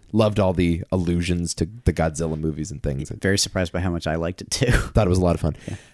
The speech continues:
Speaker 1: Uh, number eight, uh, a movie that everyone seems to adore, but I wasn't quite on the wavelength of. I still respected it a lot. It's called Everything Everywhere All at Once. I, I really respect the visual style.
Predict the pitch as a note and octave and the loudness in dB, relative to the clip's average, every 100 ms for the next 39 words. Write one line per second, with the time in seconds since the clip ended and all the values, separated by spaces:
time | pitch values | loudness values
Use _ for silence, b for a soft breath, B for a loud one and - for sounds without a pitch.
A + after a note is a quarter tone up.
0 | B - E3 E3+ F3 G3 C4+ C#4+ - A#3 | B 2 4 6 6 6 6 6 4 4
1 | C4+ A3 - - F3 F3 E3+ F3+ A3 A#3 | 6 6 4 4 4 4 4 6 8 8
2 | A3+ F#3+ G3+ F#3+ - G3+ G#3+ G#3+ G#3 - | 8 8 6 6 4 4 6 6 6 6
3 | A3 G#3+ - G3+ F3 C3+ A3+ G#3+ F#3+ D#3 | 6 6 6 6 6 8 10 10 10 8
4 | D3 D3+ D3+ E3+ E3+ D#3 G3 F#3 - G3 | 6 2 2 4 2 4 4 4 4 6
5 | F#3 E3+ D#3+ E3 C#3+ C3+ B2 G#2+ B2 - | 6 6 6 6 6 4 4 2 4 6
6 | G3+ E3+ - G3 - D#3 C3+ C3+ G#2+ - | 6 6 6 4 6 6 8 6 4 4
7 | C3+ C3 E3+ E3 D3+ D3 C3+ B2+ C3 A#2+ | 2 2 4 6 6 6 8 8 10 8
8 | F2 A2 E2 - - b b b b _ | 8 4 4 0 -4 b b b b _
9 | C3+ C3 C3 B2 A#2+ D3+ F3 F3+ D#3+ - | 0 2 4 4 8 8 10 8 8 6
10 | D3+ - C3+ D3 C3 A#2+ - B2 A#2 A2+ | 4 6 6 6 8 6 6 4 6 6
11 | A2 G#2+ | 6 2